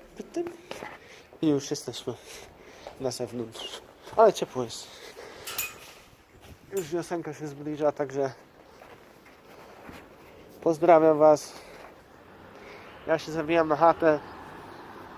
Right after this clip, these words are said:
Ogólnie budynek wygląda tak. Jest raz, dwa, trzy, cztery, pięć, sześć kondygnacji. Na trzeciej ktoś tam melinuje sobie.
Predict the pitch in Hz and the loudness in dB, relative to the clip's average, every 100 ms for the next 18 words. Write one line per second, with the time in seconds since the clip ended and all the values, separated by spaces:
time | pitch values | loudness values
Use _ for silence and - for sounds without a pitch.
0 | - - - - 143 143 180 185 175 - | -14 -14 -14 -16 -14 -4 0 0 0 -4
1 | 180 175 180 - 170 180 170 170 180 175 | -6 -2 -4 -6 -6 -4 -4 -4 0 0
2 | - - - - - - - - - - | -2 -20 -20 -20 -20 -20 -20 -20 -20 -20
3 | - - - - 147 - 143 131 - 151 | -20 -20 -20 -18 -18 -18 -20 -20 -20 -16
4 | 160 143 - - 139 143 135 - - - | -14 -16 -18 -20 -20 -18 -18 -20 -20 -20
5 | 151 143 _ - - 151 143 135 - 147 | -20 -20 _ -20 -20 -20 -18 -20 -20 -20
6 | - - - 170 - 170 160 165 160 135 | -20 -16 -8 -8 -4 -4 -2 2 4 2
7 | - 120 _ _ _ _ - - - - | -6 -20 _ _ _ _ -20 -20 -20 -20
8 | - _ _ _ _ _ _ - 143 - | -20 _ _ _ _ _ _ -6 -4 -4
9 | - 175 - 190 185 185 - _ - - | -2 -2 2 4 4 0 -16 _ -20 -10
10 | 160 - 160 156 156 151 139 117 - - | -8 -6 -6 -4 -6 -4 -4 -6 -10 -18